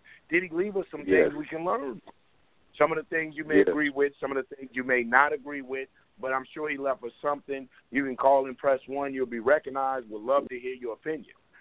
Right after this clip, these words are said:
Speaker 1: One of the things that I'll go back and recap again, like I've,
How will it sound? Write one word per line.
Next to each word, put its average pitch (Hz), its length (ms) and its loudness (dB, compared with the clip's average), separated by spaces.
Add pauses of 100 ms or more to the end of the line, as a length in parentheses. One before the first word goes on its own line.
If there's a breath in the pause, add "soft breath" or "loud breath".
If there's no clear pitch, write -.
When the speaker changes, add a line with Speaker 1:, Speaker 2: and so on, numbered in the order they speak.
(160 soft breath)
Speaker 1:
One 190 200 6
of 214 80 6
the 180 80 -4
things 151 400 -8
that 135 160 -2
I'll 135 200 2
go 135 160 -8
back 131 300 -8
and 120 140 -16
recap 135 360 -6
again, 113 420 -10 (360)
like 123 240 -2
I've, 123 160 2